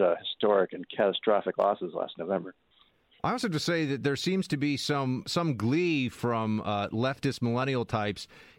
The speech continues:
Speaker 2: in, in really leaning into, uh, a, a kind of, uh, Brooklynite elitism sometimes. You know, they, they don't hide it. I mean, you mentioned in your piece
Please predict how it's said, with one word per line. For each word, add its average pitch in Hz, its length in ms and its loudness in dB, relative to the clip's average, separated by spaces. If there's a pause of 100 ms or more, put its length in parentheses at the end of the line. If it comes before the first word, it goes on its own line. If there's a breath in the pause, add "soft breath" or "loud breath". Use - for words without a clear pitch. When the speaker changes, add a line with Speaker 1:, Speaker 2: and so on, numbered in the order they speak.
Speaker 2:
in, 139 560 2
in 143 180 2
really 202 220 2
leaning 160 520 4
into, 123 680 2 (340 soft breath)
uh, 110 400 -2
a, 123 180 -2
a 127 60 0
kind 151 280 0
of, 117 280 -2
uh, 113 320 0
Brooklynite 147 880 0
elitism 123 640 2
sometimes. 90 680 -2
You 104 60 0
know, 113 120 2
they, 127 280 0
they 160 180 2
don't 226 140 2
hide 208 280 2
it. 107 100 0
I 101 60 0
mean, 123 120 2
you 143 80 2
mentioned 170 340 0
in 143 80 0
your 127 140 0
piece 147 420 0